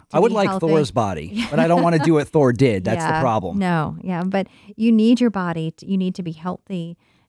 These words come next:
Speaker 1: And, you know, of course, these all talk about health challenges that we can control and health that we can control. Of course,
Speaker 2: Yeah.
Speaker 1: some people do struggle with things that
Speaker 2: Correct.
Speaker 1: is out of their
Speaker 2: It's out of their
Speaker 1: control.
Speaker 2: control.
Speaker 1: Is out of their control. And that's one thing. This is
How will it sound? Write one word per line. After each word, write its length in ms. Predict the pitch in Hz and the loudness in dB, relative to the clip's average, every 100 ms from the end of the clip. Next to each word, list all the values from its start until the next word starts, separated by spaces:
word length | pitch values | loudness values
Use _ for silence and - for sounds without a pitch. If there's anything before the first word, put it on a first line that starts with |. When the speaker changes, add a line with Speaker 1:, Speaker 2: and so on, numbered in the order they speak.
| _ | _
Speaker 1:
And, 440 | 175 170 170 170 - | -6 -6 -4 -6 -4
you 80 | 208 | -2
know, 80 | 214 | -2
of 80 | |
course, 240 | - 240 - | -2 -6 -4
these 260 | 226 247 | -2 -2
all 160 | 254 233 | -2 -6
talk 220 | 220 214 | -6 -8
about 200 | 190 185 | -6 -8
health 240 | 160 180 - | -6 -8 -8
challenges 480 | - 180 170 170 165 | -6 -4 -2 -4 -4
that 120 | 156 | -6
we 140 | 170 | -6
can 180 | 165 160 | -6 -8
control 440 | 151 147 170 147 | -8 -12 -8 -8
and 120 | 139 143 | -6 -6
health 220 | 165 160 - | -6 -8 -12
that 160 | 143 | -18
we 120 | 147 | -14
can 200 | 156 147 | -14 -14
control. 320 | 139 147 - 156 | -14 -16 -14 -16
Of 80 | |
course, 200 | - 160 | -12 -10
Speaker 2:
Yeah. 140 | 120 92 | -6 -6
Speaker 1:
some 60 | 90 | -6
people 300 | 185 160 156 | -10 -12 -10
do 160 | 156 | -8
struggle 360 | 156 - 160 156 | -10 -8 -8 -6
with 160 | 147 | -8
things 200 | - 156 | -8 -6
that 60 | 147 | -4
Speaker 2:
Correct. 460 | 107 90 85 - - | -4 -4 -8 -14 -14
Speaker 1:
is 120 | - | -6
out 160 | 190 | -2
of 100 | 254 | 0
their 120 | 190 156 | 0 -2
Speaker 2:
It's 120 | - | -4
out 220 | 160 113 | -4 -2
of 80 | - | -2
their 100 | 107 | -2
Speaker 1:
control. 420 | - 101 104 90 | -4 -4 -2 -2
Speaker 2:
control. 40 | |
Speaker 1:
Is 80 | 196 | -2
out 100 | 202 | -2
of 100 | 190 | -2
their 100 | 180 | -4
control. 320 | - 185 190 | -6 -8 -4
And 100 | 170 | -2
that's 180 | 180 - | -2 -2
one 160 | 185 190 | -4 -4
thing. 220 | 175 160 | -4 -4
This 220 | 170 208 | -4 -2
is 180 | 247 214 | -2 -4